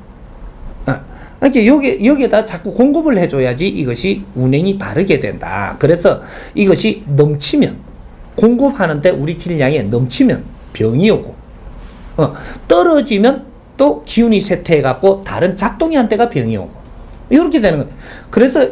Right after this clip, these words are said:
이런 것들을 잘 공급을 시켜줘야만 육신이 건강하게 운행이 된다. 어,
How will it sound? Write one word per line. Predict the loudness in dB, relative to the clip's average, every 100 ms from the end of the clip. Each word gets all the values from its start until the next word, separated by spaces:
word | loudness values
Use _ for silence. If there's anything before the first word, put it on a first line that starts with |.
| 2
이런 | 2 4 2
것들을 | 0 2 2 0
잘 | -6 -2 -2 2
공급을 | 2 4 2 0
시켜줘야만 | -4 -6 -6 -4 0 0 0 0 -2 -4
육신이 | -6 -4 -2 -2 -2 -4
건강하게 | -4 -2 2 2 2 0 -2 -8 -20 -20 -20 -18 -10
운행이 | -2 2 2 2
된다. | 0 0 -4 -12 -20 -20 -20 -20 -20 -20 -20 -20 -20 -20 -10
어, | -8